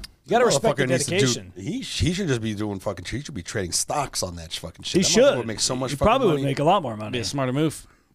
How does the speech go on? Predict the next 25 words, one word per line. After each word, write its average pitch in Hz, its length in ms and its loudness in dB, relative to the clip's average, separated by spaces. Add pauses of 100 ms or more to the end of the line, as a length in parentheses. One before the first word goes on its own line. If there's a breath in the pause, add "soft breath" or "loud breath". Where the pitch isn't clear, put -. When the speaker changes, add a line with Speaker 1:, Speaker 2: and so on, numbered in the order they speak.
Speaker 3:
But, 113 320 -6
you 85 80 -2
Speaker 2:
Loser. 98 140 -6
Speaker 3:
know, 98 60 -16 (280)
Speaker 4:
Do 165 100 -2
you, 202 180 2
Speaker 3:
yeah. 226 100 -4
Speaker 4:
do 170 140 -6
you 240 60 2
have 254 120 4
a - 20 -2
doppelganger? 175 680 -2 (2500 loud breath)
Speaker 2:
Why 131 220 -2
do 185 60 0
you 185 120 4
ask? 151 380 0 (440)
Speaker 4:
Just - 140 -12
curious. 113 400 -8 (640)
Speaker 2:
I 143 140 -2
met 165 280 0
one 135 200 2
at 123 80 -6
my 107 140 -10
show, 165 340 2
man. 135 340 -4